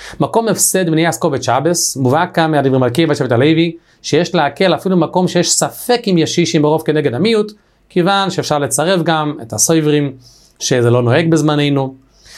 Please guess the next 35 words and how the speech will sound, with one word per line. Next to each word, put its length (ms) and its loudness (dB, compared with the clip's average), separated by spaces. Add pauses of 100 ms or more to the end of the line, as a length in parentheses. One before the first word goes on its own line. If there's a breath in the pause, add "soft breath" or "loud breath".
(160 loud breath)
ודברי 220 2
מלכיאל 360 0
מוסיף 420 0
שאפילו 280 0
באופן 180 0
שנפלה 260 -2
חתיכת 420 -4
בשר 340 -2
תבשיל 280 -2
דגים, 340 0
ואין 240 0
בה 60 0
תבשיל 300 -4
שישים 300 -2
כנגד 220 0
החתיכה, 520 -2 (420 loud breath)
יש 200 2
להקל 280 0
ולתלות 340 2
שלא 300 2
כל 160 2
הטעם 280 0
יצא 280 0
ממנה, 300 2
והטעם 340 0
שיצא 440 0
בוטל 300 -2
בשישים. 400 -4 (840 loud breath)
כלי 180 2
שהתבשלו 560 0
בו 100 4
דגים 340 2
יחד 280 0
עם 80 0
בשר, 400 0